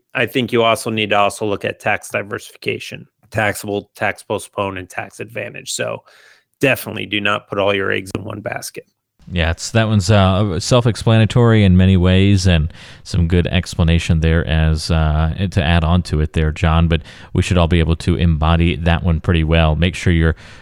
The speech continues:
Speaker 2: uh, taking advantage of diversification opportunities in front of you. This next one, I'm interested to see where you take it, John. Uh, our, our final little proverb here, if you will.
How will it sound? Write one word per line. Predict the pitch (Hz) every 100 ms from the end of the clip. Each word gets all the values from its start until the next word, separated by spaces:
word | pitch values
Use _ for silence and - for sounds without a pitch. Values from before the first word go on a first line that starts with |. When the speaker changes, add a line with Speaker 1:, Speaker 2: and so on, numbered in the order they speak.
| - -
Speaker 2:
uh, | - 62 69 90
taking | - 135 120
advantage | 101 87 73 76
of | 85
diversification | 82 82 82 85 82 82 76 71
opportunities | 78 90 - 78 71 71 - - -
in | 78 78 -
front | - 87 80
of | 80
you. | 71 - - - -
This | 127 233 175
next | 175 -
one, | 143
I'm | 117 127
interested | 123 113 104
to | 95
see | 117
where | 104 95
you | 92
take | - 98 90
it, | 69
John. | - 101 170 202
Uh, | - 92 90 80
our, | 92 95
our | 90
final | - 107 98 95
little | 87
proverb | - 117 120 98 87
here, | 92 98
if | 92
you | 92
will. | 101 175